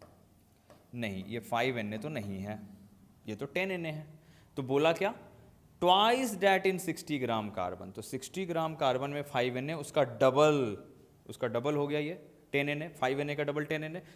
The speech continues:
So obviously we will go for this answer। फ़ाइव एन ए तो नहीं है, but अगर इसका डबल कर दें, तो टेन एन ए होगा कि नहीं होगा? So answer A would be correct। Okay,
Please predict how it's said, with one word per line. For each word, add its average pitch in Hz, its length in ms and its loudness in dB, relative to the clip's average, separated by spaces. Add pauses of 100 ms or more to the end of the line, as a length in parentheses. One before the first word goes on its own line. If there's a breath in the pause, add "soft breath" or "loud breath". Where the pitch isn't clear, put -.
(140 loud breath)
So - 160 -2
obviously 131 360 -6
we 117 140 -4
will 110 140 -4
go 107 120 -4
for 143 140 -6 (100)
this 95 200 -10
answer। 85 320 -12
फ़ाइव 110 320 -6
एन 127 120 -4
ए 131 40 -6
तो 143 100 -6
नहीं 160 200 -4
है, 123 160 -6 (240 loud breath)
but 107 120 -4
अगर 110 140 -2
इसका 107 180 -6
डबल 117 340 0
कर 120 180 -2
दें, 101 180 -8
तो - 360 -16 (160)
टेन 135 220 -4
एन 101 220 -4
ए - 20 -6
होगा 101 300 -4
कि 107 120 -10
नहीं 120 120 -6
होगा? 127 240 -10 (920 soft breath)
So 123 240 -6 (640 loud breath)
answer 107 240 -8
A 113 300 -6 (100)
would 95 220 -12
be 135 120 -8 (380)
correct। - 420 -14 (1500 soft breath)
Okay, 101 380 -12